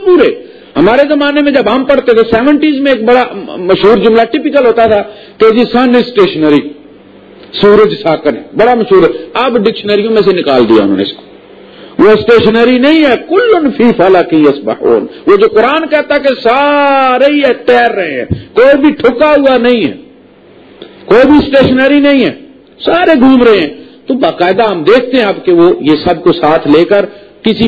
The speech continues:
بلیک ہول کی طرف جا رہا ہے، اپنے انجام، اپنی منزل کی طرف، یہ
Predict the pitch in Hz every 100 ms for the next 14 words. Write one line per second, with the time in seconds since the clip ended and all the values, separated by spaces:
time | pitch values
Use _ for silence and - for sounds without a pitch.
0 | 156 170 196 220 175 170 185 185 - 170
1 | 147 135 143 160 143 120 - - - -
2 | - 175 175 147 160 170 165 156 165 151
3 | 147 160 131 139 127 127 - 123